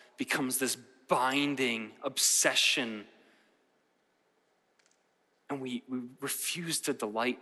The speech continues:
in God. It sucks the joy. Legalism, guys,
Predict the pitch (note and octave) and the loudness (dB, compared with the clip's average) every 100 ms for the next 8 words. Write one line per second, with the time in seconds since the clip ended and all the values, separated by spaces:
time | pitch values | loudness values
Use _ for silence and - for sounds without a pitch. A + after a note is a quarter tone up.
0 | - A2 A2 G#2 G2+ G2 - - - - | -10 -8 0 2 2 -2 -8 -8 -2 2
1 | - - F3 - - - - C#3+ - D3+ | 4 6 4 2 0 0 0 0 2 4
2 | C#3 C3 A#2+ G#2 - - F3+ A3 A3 F#3+ | 4 4 2 0 -6 0 4 6 6 4
3 | E3 D#3 D#3+ C#3+ | 4 4 4 4